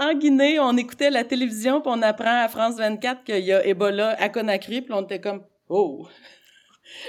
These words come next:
Puis là, les enfants qui passent de main en main là-bas, là, fait que, tu sais, je sais que ça a pas été facile pour elle aussi de, de, ce voyage-là à cause de cet élément-là qui était pas facile pour personne, là, mais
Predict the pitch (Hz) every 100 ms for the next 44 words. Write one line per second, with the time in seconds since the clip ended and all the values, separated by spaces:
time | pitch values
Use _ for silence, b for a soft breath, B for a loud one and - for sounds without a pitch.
0 | B 202 220 220 208 220 214 214 277 285
1 | 285 277 240 269 240 226 226 247 262 226
2 | 220 226 262 247 208 220 254 247 247 214
3 | - 247 247 B B - 226 233 311 277
4 | 247 214 220 233 262 277 311 294 320 302
5 | 285 262 247 254 240 240 - 240 220 208
6 | 196 185 B B B B B B B -
7 | 196 185 151 - - 240 226 247 254 240
8 | 240 247 262 277 254 247 285 285 294 226
9 | 220 220 240 226 240 233 233 226 220 240
10 | 269 226 220 233 262 240 240 247 247 -
11 | 226 226 - 247 320 294 302 285 202 185
12 | 175